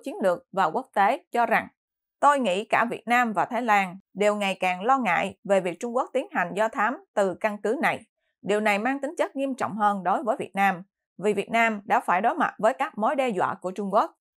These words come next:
từ hai mặt trận, từ biên giới trên bộ và từ Biển Đông, như tại quần đảo Hoàng Sa. Có một mặt trận thứ ba bị Trung Quốc do thám từ phía Nam là một vấn đề cho Việt Nam, khi lực lượng quân sự Việt Nam cảm thấy bị bao vây."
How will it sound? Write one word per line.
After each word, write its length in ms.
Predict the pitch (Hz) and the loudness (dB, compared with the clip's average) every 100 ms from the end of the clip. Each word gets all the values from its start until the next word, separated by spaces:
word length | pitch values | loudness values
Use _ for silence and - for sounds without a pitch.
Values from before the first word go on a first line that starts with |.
| - | -2
từ 200 | 202 208 | 0 2
hai 180 | 277 | 0
mặt 180 | 269 185 - | 0 -2 0
trận, 280 | 170 170 - _ | 0 0 -8 _
từ 180 | - 196 | 2 2
biên 180 | 220 269 | 2 0
giới 220 | 220 233 | 2 2
trên 220 | - 262 | 0 0
bộ 340 | 233 147 180 - | 2 2 2 -2
và 140 | - 208 | 2 2
từ 200 | 208 185 | 2 -2
Biển 180 | - 208 | -2 2
Đông, 280 | 208 196 196 _ - | 2 2 -6 _ -2
như 180 | 277 | -2
tại 240 | 285 175 180 | 2 2 2
quần 260 | 202 185 | 0 -2
đảo 220 | 165 147 247 | 2 2 2
Hoàng 260 | 240 160 190 | 0 -4 0
Sa. 340 | 202 180 - _ _ _ _ _ _ _ | 0 0 -2 _ _ _ _ _ _ _
Có 160 | 233 254 | 2 2
một 240 | 269 185 | 4 4
mặt 180 | 196 165 | 2 -2
trận 160 | - - | -2 -2
thứ 140 | 240 | -2
ba 360 | 262 214 196 196 | 4 6 6 0
bị 120 | 185 190 | -4 -2
Trung 200 | 233 233 | 0 0
Quốc 160 | 320 | 0
do 180 | 214 208 | 0 -2
thám 260 | 226 208 311 | 0 -2 0
từ 120 | 180 | -4
phía 140 | 131 226 | -4 -2
Nam 340 | 226 202 190 - _ _ | 4 4 2 -6 _ _
là 160 | 196 202 | 2 6
một 200 | 196 - | 6 4
vấn 180 | 233 262 | 0 2
đề 200 | 180 160 | 2 2
cho 200 | 214 214 | 0 0
Việt 180 | 214 | 0
Nam, 300 | 202 196 180 190 _ _ | 4 4 4 -6 _ _
khi 160 | 294 | -2
lực 140 | 269 - | -2 0
lượng 280 | 190 170 208 | 0 0 2
quân 120 | 262 | 0
sự 180 | - 165 | 2 -2
Việt 180 | 190 - | -4 -2
Nam 260 | 220 214 | 0 -2
cảm 220 | 208 139 | -4 -4
thấy 260 | 240 220 302 | -2 -4 -2
bị 200 | 190 160 - | -2 -4 0
bao 180 | 190 185 | 0 2
vây." 220 | 190 | 2